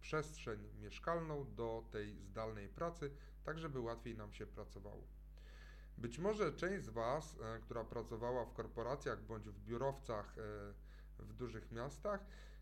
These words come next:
wie, co to jest open space. Może niektórzy nawet pamiętają, jak ten open space wygląda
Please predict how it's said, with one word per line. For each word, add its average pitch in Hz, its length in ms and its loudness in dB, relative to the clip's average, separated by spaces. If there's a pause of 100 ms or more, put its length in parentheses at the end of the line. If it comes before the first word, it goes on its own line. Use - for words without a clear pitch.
(120)
wie, 160 240 8
co 170 140 2
to 131 120 4
jest 123 240 4
open 117 320 4
space. 147 360 2
Może 127 280 4
niektórzy 120 580 0
nawet 117 300 2
pamiętają, 110 840 2
jak 113 200 0
ten 107 220 -2
open 107 420 0
space 104 420 -2
wygląda 101 560 -2